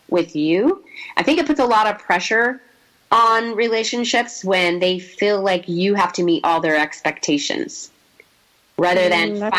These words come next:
Speaker 1: finding
Speaker 2: good
Speaker 1: that, you know, in the, in the circle of, of friendships. Okay, so good. What's,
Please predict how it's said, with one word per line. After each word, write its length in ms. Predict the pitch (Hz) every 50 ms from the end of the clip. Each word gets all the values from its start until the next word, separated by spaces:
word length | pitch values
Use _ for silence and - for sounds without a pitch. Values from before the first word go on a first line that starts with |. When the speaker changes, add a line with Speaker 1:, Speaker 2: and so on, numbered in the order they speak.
| 185 190
Speaker 1:
finding 220 | 196 208 208 190 175
Speaker 2:
good 80 | - 180
Speaker 1:
that, 340 | 175 175 175 175 175 175 - _ _ _ _ _ _ _
you 160 | - 196 196 180
know, 300 | 175 165 160 156 156 -
in 200 | - 185 180 175
the, 240 | 175 165 160 165 165 - -
in 200 | - - 175 170
the 100 | 160 156
circle 680 | 156 - - 175 170 - 170 156 147 147 147 147 147 - _ _ -
of, 260 | 156 151 147 147 143 143 - - - - _ _ -
of 100 | 165 160
friendships. 800 | - 170 160 160 165 160 - - - 98 - - - - - - _ _ - - - - _ _ _ _ _ _ _ _ -
Okay, 260 | 277 285 381 339 285
so 360 | 277 - - 285 262 269 269
good. 260 | 262 - 370 370 247 196
What's, 260 | 233 254 262 -